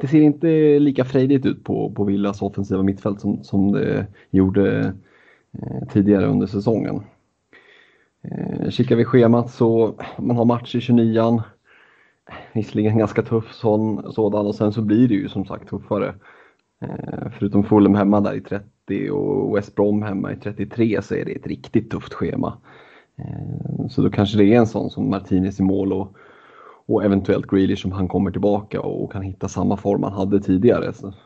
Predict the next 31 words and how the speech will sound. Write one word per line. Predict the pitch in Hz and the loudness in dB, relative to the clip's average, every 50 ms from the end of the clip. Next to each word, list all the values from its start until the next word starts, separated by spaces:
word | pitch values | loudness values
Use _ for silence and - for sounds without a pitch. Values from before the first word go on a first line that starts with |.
| _ _ _ _ _ _ _ _ | _ _ _ _ _ _ _ _
men, | - 107 98 - | -8 -8 -6 -2
men, | 101 98 92 92 92 92 90 92 - - - - - _ _ | 0 0 2 2 2 0 -2 -4 -10 -20 -20 -20 -20 _ _
eh, | - 95 92 90 87 87 87 90 92 95 95 92 - - - 76 78 80 82 - - | -10 -8 -6 -4 -4 -2 -2 -2 -2 -4 -4 -6 -6 -6 -8 -6 -6 -6 -8 -8 -8
sitta | - - 104 - 92 | -4 -4 -2 -2 -2
trippelt | - - 127 123 127 - 95 92 - | 0 2 0 0 2 0 -2 -2 -2
på, | 87 85 | -4 -6
på | - - 98 | -4 -2 0
Villa, | 98 98 98 95 90 90 87 87 90 - - _ - - - | 2 2 2 2 0 0 -2 -4 -6 -8 -18 _ -20 -16 -14
eh, | - - - - - - - - - _ _ _ _ _ _ _ _ _ _ _ _ _ _ _ _ - | -14 -14 -14 -14 -14 -14 -14 -16 -16 _ _ _ _ _ _ _ _ _ _ _ _ _ _ _ _ -2
här | - 95 90 | 0 2 2
efter | 90 87 - - 95 | 2 0 -2 -4 -2
tjugonionde | - 101 95 92 92 104 107 98 95 | 0 2 2 4 4 4 2 0 -2
känns | - - 98 87 82 - - - _ _ - - | -6 -10 -10 -10 -10 -12 -12 -18 _ _ -14 -10
inte | - 98 101 98 - - _ - 107 | -8 -8 -8 -10 -12 -14 _ -6 -6
aktuellt | - - 107 - - - - - - - - - | -6 -6 -10 -12 -12 -10 -10 -10 -12 -16 -18 -14
för | - - | -12 -10
min | - - - - | -10 -8 -8 -8
del. | 50 50 50 - - _ _ _ _ _ _ _ _ _ _ _ _ _ - - - - - - - - - _ - - _ _ - | -8 -8 -10 -12 -14 _ _ _ _ _ _ _ _ _ _ _ _ _ -20 -20 -20 -20 -20 -20 -20 -20 -20 _ -20 -20 _ _ -6
Eh, | - 95 95 95 98 | -2 2 2 4 4
och | 95 - 127 | 2 2 0
på | 110 | 2
tal | 120 117 110 | 4 4 6
om | 110 113 | 6 6
inte | 110 101 - 113 | 4 4 2 -2
aktuellt | 104 - - 123 113 101 101 - - | -2 0 2 2 2 0 -2 -6 -10
så | - - 101 101 | -10 -6 -6 -2
går | 101 95 | -2 0
vi | 98 | -2
över | 95 101 | -2 -2
till | 101 104 104 | 0 0 4
Newcastle. | 107 120 123 104 - 113 95 95 - - 95 98 | 4 4 4 2 0 -6 -10 -10 -10 -10 -12 -12